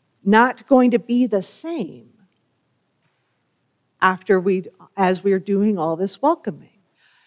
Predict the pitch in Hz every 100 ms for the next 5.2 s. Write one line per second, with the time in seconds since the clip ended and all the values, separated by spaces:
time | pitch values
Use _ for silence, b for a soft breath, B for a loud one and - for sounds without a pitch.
0 | _ 233 254 302 - 320 - 254 254 -
1 | 220 214 147 151 185 262 _ _ _ _
2 | _ _ _ _ _ - 226 247 240 226
3 | 220 208 - 202 175 165 170 147 - _
4 | _ _ 175 147 170 - 170 156 156 156
5 | -